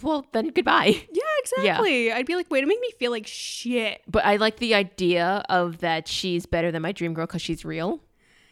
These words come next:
Speaker 1: Like, I think that's, like, the, the, um, the moral of this story, I think.
Speaker 2: Yes.
Speaker 1: Or what it's supposed to be.
Speaker 2: Yeah, I mean, it is a nice sentiment, but, like, I still would have been
Speaker 1: It's
Speaker 2: mad.
Speaker 1: still kind of fucked up. Yeah. No, in real life, I would be, I would be mad.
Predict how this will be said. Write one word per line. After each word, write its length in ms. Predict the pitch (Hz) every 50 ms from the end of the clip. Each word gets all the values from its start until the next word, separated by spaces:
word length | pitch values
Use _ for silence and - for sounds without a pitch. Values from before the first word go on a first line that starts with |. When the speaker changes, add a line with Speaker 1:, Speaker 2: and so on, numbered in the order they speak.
| _ -
Speaker 1:
Like, 140 | 190 190 190
I 60 | 190
think 180 | 185 220 208 175
that's, 260 | - 180 175 175 - -
like, 180 | 185 175 175
the, 140 | - 170 165 _ _
the, 220 | 175 170 160 151 -
um, 300 | 165 151 147 - 139 - - _ - - - _ _ _
the 140 | 170 160 190
moral 460 | 190 190 185 185 175 160 156 156 -
of 160 | - 185 151
this 140 | 151 160 160 -
story, 340 | - - 113 104 107 107
I 80 | 104 95
think. 300 | 90 - 76 - - - - - _ _ _ _ _ _ _ -
Speaker 2:
Yes. 320 | 339 262 254 202 196 202
Speaker 1:
Or 80 | 196 190
what 160 | 175 190 180
it's 160 | 190 - -
supposed 400 | - 202 190 - - 196 185 -
to 80 | - 185
be. 400 | 156 - 139 110 120 180 180 - _ _ _ _ -
Speaker 2:
Yeah, 260 | 294 302 302 294 277
I 120 | 240 262 269
mean, 240 | 269 277 277 269 269
it 180 | 262 254 240
is 140 | 247 247 226
a 60 | 254 247
nice 220 | 240 240 233 -
sentiment, 640 | - 247 233 240 - 247 233 233 233 233 - - -
but, 140 | 254 220 214
like, 300 | 226 214 214 208 - - _ _ _ _ _ _ _ _ -
I 120 | 233 226 214
still 200 | - - 240 226
would 100 | 233 226
have 80 | 226 214
been 80 | 226
Speaker 1:
It's 100 | - 226
Speaker 2:
mad. 60 | 226 226
Speaker 1:
still 120 | 226 214
kind 120 | 202 220 185
of 60 | 185
fucked 160 | - 180 160
up. 80 | - -
Yeah. 160 | 175 165 - -
No, 160 | 190 214 175 -
in 340 | - 302 - - 240 247
real 160 | 240 240 254 240
life, 160 | 202 190 190
I 80 | 185
would 100 | 180 170
be, 120 | 170 165 160 - _ -
I 100 | 185 180
would 80 | 170 151
be 100 | - 165
mad. 280 | 160 139 - - -